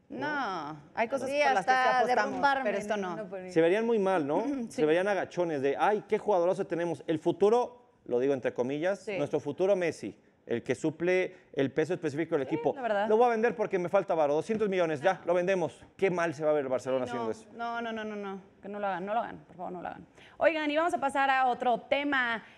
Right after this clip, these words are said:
Speaker 1: eh, que le gusta y pone muy feliz a Deneva, que es el fut femenil.
Speaker 2: Ay, más cafecito.
Speaker 1: Eh, ayer se dieron a conocer los primeros siete equipos clasificados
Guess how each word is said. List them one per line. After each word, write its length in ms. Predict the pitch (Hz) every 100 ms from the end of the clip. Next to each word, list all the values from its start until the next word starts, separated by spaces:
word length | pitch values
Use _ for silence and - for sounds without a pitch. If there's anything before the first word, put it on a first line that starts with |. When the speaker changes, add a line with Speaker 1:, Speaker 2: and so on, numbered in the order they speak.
| -
Speaker 1:
eh, 160 | 226 226
que 80 |
le 100 | 226
gusta 240 | 220 233 247
y 60 |
pone 220 | 233 226 220
muy 120 | 220
feliz 260 | 208 190
a 60 | 190
Deneva, 560 | 156 269 320 330 294 285
que 100 | 247
es 120 | 220
el 140 | 208
fut 400 | 208 285 320 349 -
femenil. 840 | 220 208 190 208 311 311 262 240
Speaker 2:
Ay, 400 | 226 208 196 175
más 100 | 170
cafecito. 260 | - - 359
Speaker 1:
Eh, 240 | 240 247 -
ayer 280 | 240 269 294
se 80 |
dieron 180 | 285 277
a 60 | 269
conocer 340 | 220 214 254
los 160 | 262 254
primeros 380 | 233 240 247 240
siete 500 | 302 302 320 285 208
equipos 600 | 208 285 285 240 220 -
clasificados 960 | 294 330 381 220 208 226 226 233 311